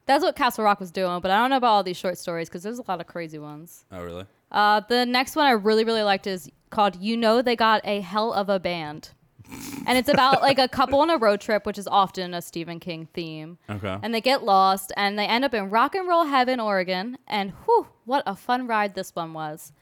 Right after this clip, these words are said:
Speaker 2: You liked it?
Speaker 1: So, oh, I loved it. Turns out the musicians that died, you know, like twenty-seven Club and all the other musicians, they end up here in rock and roll heaven, Oregon,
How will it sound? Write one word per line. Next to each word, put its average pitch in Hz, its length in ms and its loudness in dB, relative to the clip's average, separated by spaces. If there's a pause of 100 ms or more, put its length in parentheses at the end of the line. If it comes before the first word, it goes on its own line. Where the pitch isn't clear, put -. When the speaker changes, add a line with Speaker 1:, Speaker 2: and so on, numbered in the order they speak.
(180)
Speaker 2:
You 90 120 -12
liked 92 160 -8
it? 127 100 -10
Speaker 1:
So, 208 220 2
oh, 202 160 4
I 185 80 2
loved 185 240 -4
it. 175 160 -4
Turns 269 200 0
out 339 120 2
the 349 60 -2
musicians 285 560 0
that 247 240 2
died, 190 420 4
you 208 80 -6
know, 180 220 -2
like 165 140 -6
twenty-seven 180 460 -6
Club 175 440 -2
and 170 100 -8
all 170 60 -6
the 175 80 -6
other 170 140 -4
musicians, 175 600 -10
they 208 140 0
end 233 200 0
up 302 100 2
here 226 400 0
in 196 140 -2
rock 202 220 0
and 233 100 -6
roll 233 180 0
heaven, 185 640 -2 (100)
Oregon, 180 580 -4